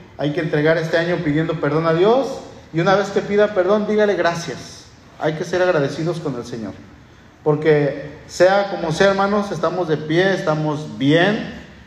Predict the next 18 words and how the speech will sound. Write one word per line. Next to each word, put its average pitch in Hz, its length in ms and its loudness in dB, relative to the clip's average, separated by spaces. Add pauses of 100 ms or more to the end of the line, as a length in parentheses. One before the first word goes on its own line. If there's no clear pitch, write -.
estamos 151 520 0
firmes 196 600 -2
todavía, 165 580 2
estamos 156 380 0
viniendo 139 520 2
a 175 40 6
la 165 100 2
iglesia, 185 920 -2
estamos 156 400 0
alimentándonos 151 880 0
de 170 80 -4
su 180 180 -12
palabra, 170 400 2
estamos 139 400 -2
creciendo 156 680 0
poco 185 280 -2
a 185 140 2
poco, 190 360 0